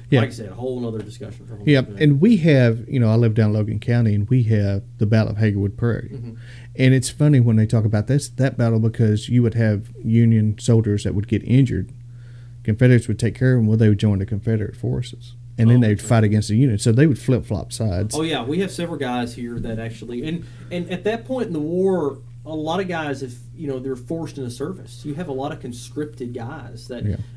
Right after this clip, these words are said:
Speaker 2: uh, at the Battle of Devil's Backbone is an example. At the end of it, you have several hundred men show back up either within the next several days that surrendered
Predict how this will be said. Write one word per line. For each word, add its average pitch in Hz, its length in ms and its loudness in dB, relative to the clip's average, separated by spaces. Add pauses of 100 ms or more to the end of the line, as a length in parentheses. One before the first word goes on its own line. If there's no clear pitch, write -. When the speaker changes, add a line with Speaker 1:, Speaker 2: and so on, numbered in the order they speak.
Speaker 2:
uh, 113 280 -8
at 123 100 -10
the - 60 -14
Battle 156 220 -4
of 143 40 -8
Devil's 131 200 -4
Backbone 120 460 -10
is 117 120 -12
an 110 80 -14
example. 107 600 -12 (300)
At - 140 -12
the 135 180 -8
end 180 100 -2
of 131 140 -6
it, 123 140 -6
you 143 140 -8
have 135 120 -10
several 139 320 -8
hundred 143 380 -10
men 135 280 -6
show 135 260 -6
back 127 300 -10
up 131 320 -10
either 123 300 -8
within 123 360 -8
the 113 60 -6
next 120 400 -10
several 123 220 -8
days 123 600 -8 (480)
that 127 360 -8
surrendered 123 800 -6